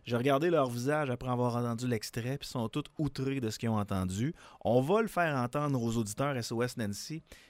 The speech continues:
puis, euh, je veux que tu me donnes ton avis là-dessus. Comment une, euh, une, une, une éducatrice spécialisée en garderie peut en venir à, euh, faire ça avec des enfants ? Moi, ça me, ça me, ça me flabbergasse carrément.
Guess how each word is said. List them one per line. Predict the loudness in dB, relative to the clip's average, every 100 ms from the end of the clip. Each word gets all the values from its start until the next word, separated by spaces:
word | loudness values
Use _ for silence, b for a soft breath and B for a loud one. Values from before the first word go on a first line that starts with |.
| b
puis, | -2 0 0 0
euh, | 2 2 2 0
je | -2 -2
veux | -4
que | -2
tu |
me | -2
donnes | 2 0 0
ton | -4 -2 0 2
avis | 0 0 -2
là-dessus. | -2 -4 -12 -14
Comment | 2 2 4 0 0 -4
une, | -6 -4 -2
euh, | -2 0 -2 -6 -12 b b b b
une, | -2 0 0 -2
une, | -2 0
une | -2 -4 -2 -2
éducatrice | 0 -2 0 0 2 2 0 -6
spécialisée | -8 -4 -2 2 2 0 -2 0 0 0
en | -2 0 0
garderie | 0 0 2 0 0 -6 -6
peut | -2 -2 0
en | 0 0
venir | 0 0 0 -4 -6
à, | -2 0 0 0 -4 -4
euh, | -2 -2 -4
faire | 0 0 0
ça | -4 -6 -6
avec | -8 -6 -8 -4
des | -4 0 0 2
enfants ? | -2 -2 -6 -10 b b b
Moi, | -6 -4
ça | -2 -2
me, | -2 -4 -6 -8
ça | -8 -6
me, | -4 -6 -6
ça | -6
me | -6
flabbergasse | 2 2 2 0 0 -2
carrément. | -4 -4 -2 -2